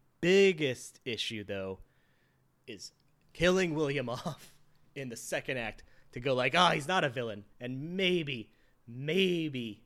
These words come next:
it's Marcus. Maybe it's Pete. Maybe it's Detective Drury who disappeared.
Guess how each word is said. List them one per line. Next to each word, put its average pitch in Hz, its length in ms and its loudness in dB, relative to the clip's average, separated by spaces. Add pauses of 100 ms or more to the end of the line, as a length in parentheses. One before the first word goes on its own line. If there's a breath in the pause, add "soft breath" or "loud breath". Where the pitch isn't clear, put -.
(140)
it's 127 160 -14
Marcus. 123 600 -4 (300 soft breath)
Maybe 160 440 2
it's 139 240 -6
Pete. 147 300 -6 (500 soft breath)
Maybe 208 440 -10
it's 202 160 -10
Detective 208 500 -2
Drury 240 440 0
who 147 100 -2
disappeared. 127 640 -6